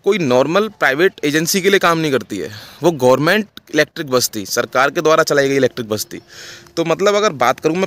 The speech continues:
private लोगों की, private, अ, area की, तो private में तो जो electric vehicles हैं वो लगभग एक साल पहले या दो साल पहले आना start हो गए थे।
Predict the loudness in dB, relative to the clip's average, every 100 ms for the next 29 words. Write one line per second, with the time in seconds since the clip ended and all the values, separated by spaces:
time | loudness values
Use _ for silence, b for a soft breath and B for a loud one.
0 | -2 -2 0 0 2 2 2 -2 -6 -2
1 | -2 0 -4 _ -4 -4 -4 -8 _ _
2 | _ _ _ -2 2 0 0 -8 -10 b
3 | b -16 -8 -2 0 0 -2 -2 -2 0
4 | 0 -2 -2 0 2 0 0 0 0 0
5 | 0 2 2 0 2 0 0 -4 -10 b
6 | b -2 2 2 2 0 0 -2 -2 -2
7 | 0 0 2 2 2 2 2 0 -4